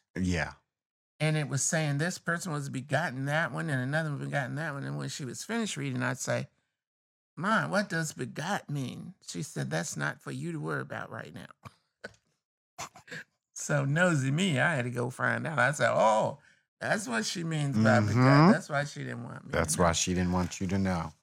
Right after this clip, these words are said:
Speaker 2: But that's the kind of time that you would spend with your parents. Uh,
Speaker 1: Wow.
Speaker 2: with my parents. I don't know what was going in other people's houses, but
Speaker 1: Mm-hmm.
Speaker 2: I didn't see them packing up the truck and going to the beach either, so I didn't, I didn't think I was missing anything.
Speaker 1: Missing anything, right.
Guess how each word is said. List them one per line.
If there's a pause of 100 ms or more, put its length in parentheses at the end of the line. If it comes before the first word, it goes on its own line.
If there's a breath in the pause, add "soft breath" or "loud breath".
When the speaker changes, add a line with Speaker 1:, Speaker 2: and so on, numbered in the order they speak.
(100)
Speaker 2:
But
that's
the
kind
of
time
that
you
would
spend
with
your
parents. (320)
Uh,
Speaker 1:
Wow.
Speaker 2:
with
my
parents.
I
don't
know
what
was
going
in
other
people's
houses,
but (100)
Speaker 1:
Mm-hmm. (480)
Speaker 2:
I
didn't
see
them
packing
up
the
truck
and
going
to
the
beach
either,
so (560)
I
didn't,
I
didn't (340)
think
I
was
missing
anything.
Speaker 1:
Missing
anything,
right.